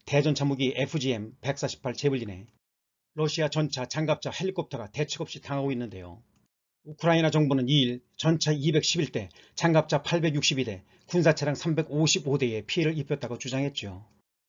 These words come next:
씨엔엔은 우크라이나의 생각 외로 강한 저항에 러시아 공세가 주춤하다며 우크라이나가 서방에서 획득한 무기 체계 효과를 톡톡히 보고 있다고 했습니다.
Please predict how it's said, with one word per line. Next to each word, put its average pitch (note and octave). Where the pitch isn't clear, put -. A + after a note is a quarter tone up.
씨엔엔은 D#3+
우크라이나의 D3+
생각 C#3+
외로 A#2+
강한 D3
저항에 D3
러시아 C#3+
공세가 C3+
주춤하다며 A#2+
우크라이나가 D#3
서방에서 D#3+
획득한 B2+
무기 D3
체계 D3+
효과를 A#2
톡톡히 -
보고 C#3+
있다고 B2+
했습니다. A2